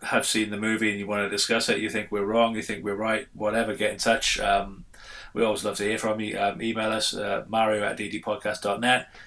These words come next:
Uh, you can find us on Facebook with Double Down Podcast Network, on Twitter at D D Podcast Net.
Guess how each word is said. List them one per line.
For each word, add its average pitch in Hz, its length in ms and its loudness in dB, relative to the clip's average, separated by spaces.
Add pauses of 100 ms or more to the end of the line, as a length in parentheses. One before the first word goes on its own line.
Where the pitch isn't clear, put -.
(220)
Uh, - 160 2
you 104 120 -2
can 104 100 -8
find 107 200 2
us 98 120 -2
on 98 100 -4
Facebook - 480 -4
with 107 140 -8
Double - 200 -4
Down 101 160 -4
Podcast - 420 -6
Network, 113 380 -4 (120)
on 104 160 -6
Twitter - 540 -2
at 110 240 0
D 101 120 -8
D 98 140 -8
Podcast - 440 -2
Net. 117 280 0